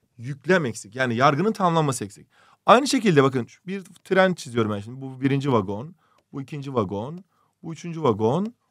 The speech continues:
bu dördüncü vagon. Böyle bir tren olur mu? Böyle bir tren de olmaz. Niye? Çünkü lokomotifi eksik. Aynı nasıl trenin lokomotifi olmayınca gitmiyorsa o zaman biz de buraya hemen şöyle bir lokomotif yapalım.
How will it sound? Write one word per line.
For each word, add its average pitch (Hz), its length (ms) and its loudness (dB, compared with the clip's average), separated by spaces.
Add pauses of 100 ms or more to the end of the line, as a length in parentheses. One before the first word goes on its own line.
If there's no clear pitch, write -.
(100)
bu 180 120 -8
dördüncü 185 340 4
vagon. 165 320 0 (280)
Böyle 247 240 2
bir 262 100 -2
tren 180 240 0
olur 147 200 2
mu? 233 140 -6
Böyle 220 160 -4
bir 185 40 -10
tren 190 260 2
de 131 40 0
olmaz. 104 320 -4
Niye? 214 320 -4
Çünkü 285 520 -12 (420)
lokomotifi 170 720 0
eksik. - 300 -2 (180)
Aynı 247 280 4
nasıl 247 220 0
trenin 190 400 -8
lokomotifi 185 400 -6
olmayınca 180 300 2
gitmiyorsa 165 640 -4 (360)
o 214 100 8
zaman 202 200 2
biz 196 100 -2
de 190 80 2
buraya 185 120 0
hemen 190 180 2
şöyle 180 240 -10
bir 170 80 0
lokomotif 175 480 -2
yapalım. 113 440 0